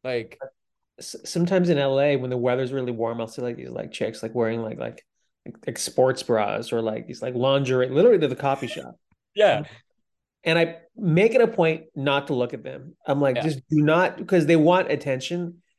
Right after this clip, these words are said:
Speaker 2: So if you were to come in to my coffee shop wearing mismatched socks,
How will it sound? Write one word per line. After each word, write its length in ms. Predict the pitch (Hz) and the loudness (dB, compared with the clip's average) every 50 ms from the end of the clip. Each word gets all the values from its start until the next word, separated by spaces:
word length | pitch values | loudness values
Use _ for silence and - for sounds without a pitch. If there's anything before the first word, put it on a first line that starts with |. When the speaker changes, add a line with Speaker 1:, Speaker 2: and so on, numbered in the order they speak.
| _ _ - | _ _ -16
Speaker 2:
So 600 | - - - - 143 143 139 135 127 127 - - - | -14 -6 -2 2 4 4 6 6 4 4 2 0 -4
if 160 | 165 131 - 156 | -4 -4 0 4
you 100 | 165 185 | 4 6
were 140 | 208 196 | 6 6
to 60 | 185 175 | 4 2
come 240 | - 165 143 147 | 2 0 0 0
in 380 | 147 147 147 147 151 156 156 165 _ _ _ _ | 0 -2 -2 -4 -6 -8 -10 -12 _ _ _ _
to 60 | - 123 | -6 -4
my 100 | 123 120 | -4 -2
coffee 260 | - 120 120 120 127 | -2 -2 -4 -4 -4
shop 240 | - 143 135 135 - | -2 0 0 0 0
wearing 360 | 131 123 120 120 139 156 139 127 | -2 -4 -4 -6 -8 -10 -8 -8
mismatched 400 | 120 127 - 135 127 123 123 - | -8 -6 -4 -2 -2 -2 -2 -2
socks, 380 | - 131 123 123 123 - - | -2 0 0 0 -4 -6 -12